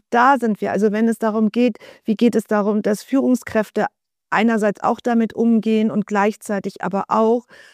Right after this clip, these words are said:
die Mitarbeitenden auch abholen und ihnen auch Möglichkeiten geben.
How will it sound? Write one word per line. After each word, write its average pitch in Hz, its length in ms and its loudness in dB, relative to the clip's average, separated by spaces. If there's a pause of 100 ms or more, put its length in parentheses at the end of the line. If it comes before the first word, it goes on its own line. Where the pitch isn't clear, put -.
(180)
die 202 160 -2
Mitarbeitenden 208 880 0 (200)
auch - 240 -8
abholen 226 600 0
und 202 160 -2
ihnen 214 220 0
auch 175 140 -6
Möglichkeiten 202 720 -2
geben. 208 320 0